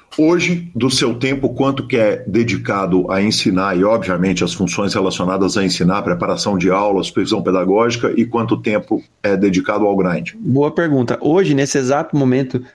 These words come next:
Speaker 2: nos próximos cinco ou seis semanas, cem por cento trabalho, zero por cento grind. Sempre
Speaker 1: Aham.
Speaker 2: trabalho, né? Cem por cento ensino, zero por cento grind, porque a gente vai pra Vegas, final de maio, a equipe da Reg Life, e eu vou estar lá
Speaker 1: Legal.
Speaker 2: pela primeira vez, inclusive.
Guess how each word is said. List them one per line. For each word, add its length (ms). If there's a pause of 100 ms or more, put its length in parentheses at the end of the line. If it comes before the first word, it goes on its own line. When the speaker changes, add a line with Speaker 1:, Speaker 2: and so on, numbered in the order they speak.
Speaker 2:
nos 200
próximos 760 (340)
cinco 380
ou 60
seis 220
semanas, 500
cem 240
por 180
cento 480
trabalho, 540
zero 240
por 100
cento 260
grind. 420 (420)
Sempre 220
Speaker 1:
Aham. 60
Speaker 2:
trabalho, 440
né? 100
Cem 160
por 120
cento 280
ensino, 400
zero 160
por 80
cento 160
grind, 280
porque 360 (480)
a 140
gente 180
vai 100
pra 160
Vegas, 680
final 240
de 100
maio, 280 (160)
a 60
equipe 320
da 80
Reg 160
Life, 300
e 100
eu 100
vou 120
estar 260
lá 80
Speaker 1:
Legal. 60
Speaker 2:
pela 160
primeira 320
vez, 260
inclusive. 480